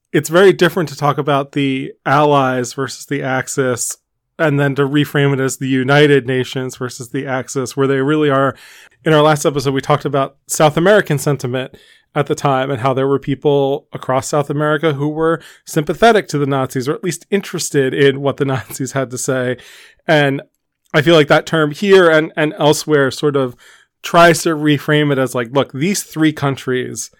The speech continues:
are causing problems for everybody, <laughs> and we all have to band together to defeat them." Whether or not that was, you know, a hundred percent true or not, kinda, again, doesn't matter, 'cause it's, it's about telling that, that good story. One of the other interesting facts about the release of this movie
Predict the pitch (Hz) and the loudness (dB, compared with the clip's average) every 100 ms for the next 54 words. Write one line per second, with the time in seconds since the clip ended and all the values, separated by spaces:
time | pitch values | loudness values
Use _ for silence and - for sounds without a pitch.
0 | _ _ _ _ _ 143 - 160 135 123 | _ _ _ _ _ -4 2 2 2 0
1 | 135 135 131 123 127 120 - - 143 151 | 0 0 -2 -6 -8 -8 -10 -10 -4 -4
2 | - 302 160 156 151 156 143 143 - 139 | -2 0 0 2 2 2 4 2 0 -2
3 | 131 127 123 127 127 123 123 - - - | -2 -2 -2 -2 -2 -2 -4 -8 -20 -20
4 | - _ _ - 131 - 127 120 127 147 | -20 _ _ -4 -4 -4 -4 -2 -4 -4
5 | 156 196 196 180 175 170 165 160 147 - | 4 6 6 6 4 2 2 0 -2 -4
6 | - - 135 123 _ - - 170 185 190 | -8 -2 -2 -2 _ -14 -4 -2 -2 -2
7 | - 170 170 175 170 170 170 170 170 _ | -2 -2 -2 -2 -2 0 0 0 -4 _
8 | _ _ _ _ _ _ - 175 170 165 | _ _ _ _ _ _ -2 2 2 2
9 | 156 160 147 139 143 147 127 139 165 202 | 2 4 4 2 2 2 0 -4 -4 -8
10 | 147 - 151 147 143 - 139 131 131 - | -10 -10 -8 -4 -4 -2 -2 -2 -4 -8
11 | 131 139 _ 135 - - 131 127 135 123 | -8 -8 _ -6 -4 -6 -4 -6 -8 -10
12 | _ _ - 147 190 190 196 190 - 170 | _ _ -2 2 4 4 2 0 0 -2
13 | 160 143 156 143 147 147 - - - 143 | -2 -4 -4 -2 0 0 -4 -12 -10 -10
14 | 127 139 - - 135 131 190 196 175 151 | -4 -4 -4 -2 0 2 0 0 -2 -4
15 | - 135 123 131 | -4 -6 -4 -4